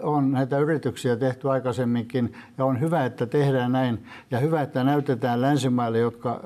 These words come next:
ihanoivat sitä Palestiinan valtiota, että tällaiset elementit nyt on vastakkain, rauha ja hyvinvointi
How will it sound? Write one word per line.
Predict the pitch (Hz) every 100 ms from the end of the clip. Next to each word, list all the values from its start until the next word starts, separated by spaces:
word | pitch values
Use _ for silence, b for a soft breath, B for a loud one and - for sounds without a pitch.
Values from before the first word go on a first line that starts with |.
| 98
ihanoivat | 143 139 131 123 113 -
sitä | - 120
Palestiinan | 135 135 - 131 117
valtiota, | 117 113 110 113 110 98 B B B -
että | 127 131
tällaiset | 120 156 156 127 131 -
elementit | 151 170 151 117 120 120
nyt | 131 143
on | 127
vastakkain, | 143 - 120 - 120 113 -
rauha | 120 160 135 127
ja | 131 123
hyvinvointi | 143 147 135 127 120 110 120